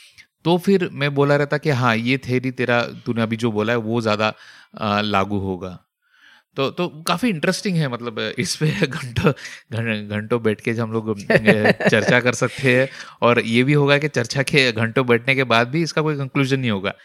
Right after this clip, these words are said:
Speaker 1: क्योंकि जब तक सबूत नहीं है कंक्लूड करना मुश्किल है।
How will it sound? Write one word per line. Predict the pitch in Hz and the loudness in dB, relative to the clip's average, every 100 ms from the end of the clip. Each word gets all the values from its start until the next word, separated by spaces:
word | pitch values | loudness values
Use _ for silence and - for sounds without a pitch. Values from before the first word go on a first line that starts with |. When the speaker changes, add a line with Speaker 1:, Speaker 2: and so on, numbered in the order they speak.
| - - - - | -20 -20 -20 -10
Speaker 1:
क्योंकि | 127 131 | -2 0
जब | 123 - | 0 0
तक | 143 | 0
सबूत | 127 123 135 | 0 0 0
नहीं | 135 143 | 2 6
है | 143 | 6
कंक्लूड | 135 - 127 | 6 6 6
करना | 165 123 123 | 6 4 2
मुश्किल | 113 - 110 98 | -6 -8 -8 -10
है। | 95 | -12